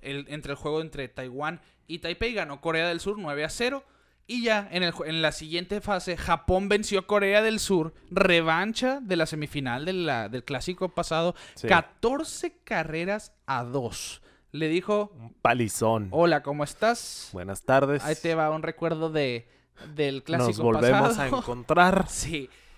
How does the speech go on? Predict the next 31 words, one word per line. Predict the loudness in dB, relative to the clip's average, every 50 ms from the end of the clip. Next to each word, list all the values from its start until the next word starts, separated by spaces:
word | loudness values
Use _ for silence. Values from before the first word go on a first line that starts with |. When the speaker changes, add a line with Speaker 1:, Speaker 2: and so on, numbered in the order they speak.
| -20 _ -14
Speaker 1:
Y, | -10 -8 -6 -6 -6 -6 -8 -8 -12 -16 _ _ -8
y | -8 -6
fue | -4 -2 -2 -2 -2 -2 -6 _ -4
la | -2 -2 0 0
primera | -2 -2 -2 -2 0 0 0 0 0 -2 -4 -8
de | -8 -6 -6 -6
cinco | -6 -8 -8 -6 -6 -6 -6 -8 -8
ocasiones, | -6 -6 -6 -6 -6 -6 -4 -4 -6 -6 -6
eh, | -6 -6 -6
que | -6 -8
se | -6 -6 -6
vieron | -4 -4 -4 -4 -6 -8
en | -10
este | -12 -12 -12
clásico | -12 -12 -12 -14 -14 -16
mundial. | -16 -14 -14 -12 -12 -12 -12 -14 -16 _ _ _ _ _ _ _ _
Co-, | -4 -4 -4 -4 -6 _
cosa | -10 -10 -8 -6 -4 -4
a | -4
la | -4 -6
que | -6 -6
se | -6 -6
prestaba | -6 -4 -4 -4 -4 -4 -2 0 0 0 2 0 -2
este | -2 -2 -4 -6
formato | -4 -4 -6 -6 -6 -8 -6 -4 -2
de | -2
Speaker 2:
Y, | -2
Speaker 1:
doble | -2 -4 -2
Speaker 2:
y, | -2
Speaker 1:
eliminación. | 0 0 0 -2 0 0 2 2 4 2
Speaker 2:
y | 2 2 0 0 -2 -4 -6 -8